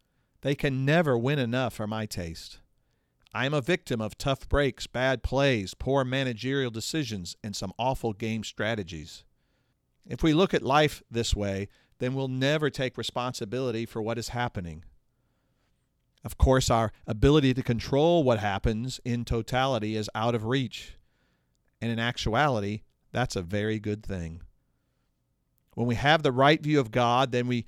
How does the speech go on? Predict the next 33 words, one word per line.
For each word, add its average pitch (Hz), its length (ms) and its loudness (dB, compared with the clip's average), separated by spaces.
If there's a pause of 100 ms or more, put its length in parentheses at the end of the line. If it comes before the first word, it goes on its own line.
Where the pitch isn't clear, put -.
(140)
get 135 220 2
life 120 500 0
back 110 320 -2
into 107 160 -4
perspective. - 840 -6 (800)
My 110 200 -4
life 131 480 2
is 120 140 -2
to 127 80 -4
be 117 160 -2
lived 135 320 2
for 135 80 -6
the 110 100 -4
glory 120 340 0
of 110 140 -4
God, 117 440 0
not 127 260 -4
simply 123 640 -2 (320)
for 117 140 -6
my 110 240 -4
ease 139 420 -2
and 95 140 -6
pleasure. 90 560 -6 (1000)
Then 139 160 -4
finally, 202 360 4
the 156 100 2
victim 147 320 0
mentality 131 560 0
is 117 140 -6
remedied 127 420 -2
by 107 400 -2
changing 127 540 -4
thoughts - 760 0